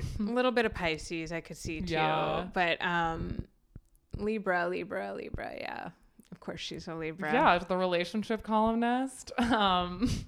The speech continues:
Speaker 2: Yeah, and
Speaker 1: everything else. <laughs>
Speaker 2: Miranda, I mean, it's also hard 'cause she, like,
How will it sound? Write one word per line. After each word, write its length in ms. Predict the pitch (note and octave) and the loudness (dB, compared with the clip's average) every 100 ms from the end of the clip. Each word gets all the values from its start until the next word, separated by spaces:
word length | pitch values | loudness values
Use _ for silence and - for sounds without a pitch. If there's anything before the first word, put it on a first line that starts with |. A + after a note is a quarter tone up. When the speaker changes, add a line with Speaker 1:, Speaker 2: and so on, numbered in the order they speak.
| - | -10
Speaker 2:
Yeah, 680 | - E3+ D#3 D3+ D3+ D3+ D#3 D#3 - | -8 -6 -2 0 0 -2 -4 -8 -10
and 720 | - F3+ F3 E3+ E3+ E3 - - _ - | -6 -4 -4 -4 -8 -10 -12 -18 _ -4
Speaker 1:
everything 420 | F3+ F#3 G3+ F#3 | 0 0 4 8
else. 420 | F3 G3 A#3 - C#4+ D#4 E4 E4 D#4+ | 10 10 8 6 6 6 2 -4 -4
<laughs> 520 | D#4 - C#4+ - - - | -6 -8 -12 -12 -6 2
Speaker 2:
Miranda, 840 | A#3+ A#3+ B3+ D4 D#4 D#4 D#4 D4+ | 6 8 8 8 8 8 6 4
I 80 | A#3 | 2
mean, 220 | B3+ B3 | 2 2
it's 300 | - A3 - | 2 -2 -4
also 340 | - A3 A#3+ B3 | -2 0 0 2
hard 360 | A3 G3+ F#3+ | 4 2 0
'cause 160 | - G3+ | -4 -4
she, 260 | - G#3+ F#3+ | -4 -2 0
like, 260 | F3 - | -2 -4